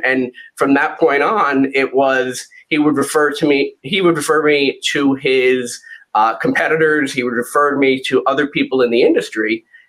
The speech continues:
And I would say to him, "Why would you refer me to your competitor?"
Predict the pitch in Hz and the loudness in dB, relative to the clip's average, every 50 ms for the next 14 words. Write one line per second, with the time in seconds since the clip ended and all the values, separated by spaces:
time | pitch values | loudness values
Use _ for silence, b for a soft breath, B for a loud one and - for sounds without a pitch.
0 | b b - 135 143 147 143 151 143 - - 208 359 - 208 160 131 127 117 135 | b b -4 -2 -2 0 -2 -4 -6 -2 -2 0 0 2 2 0 0 0 0 0
1 | 151 170 302 359 381 359 330 277 262 254 196 196 185 175 156 160 165 160 - - | 2 2 2 2 2 2 2 2 4 4 4 4 2 2 0 -2 -2 -2 0 -2
2 | 175 170 170 160 160 156 156 156 - 139 135 135 131 127 120 - - - 160 165 | 0 0 2 2 0 0 0 -4 -2 0 2 2 2 2 0 -2 -2 -4 -6 -6
3 | - - 147 143 170 - - - - - - | -4 -4 -4 -2 -2 -2 -4 -4 -6 -6 -10